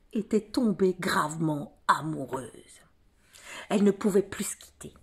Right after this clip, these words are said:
et profitaient de chaque instant passé ensemble. Au bout d'un moment,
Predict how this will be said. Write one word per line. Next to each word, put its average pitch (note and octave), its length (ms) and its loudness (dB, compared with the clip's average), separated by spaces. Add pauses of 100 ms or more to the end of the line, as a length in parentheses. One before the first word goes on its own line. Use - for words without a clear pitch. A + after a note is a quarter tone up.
(200)
et A3 80 2
profitaient A#3+ 500 0
de F#3 100 2
chaque B3+ 280 -2
instant G#3 400 -2
passé - 380 -6
ensemble. - 560 -10 (720)
Au D3+ 80 -2
bout A3+ 160 0
d'un G#3 140 4
moment, D#3+ 460 -4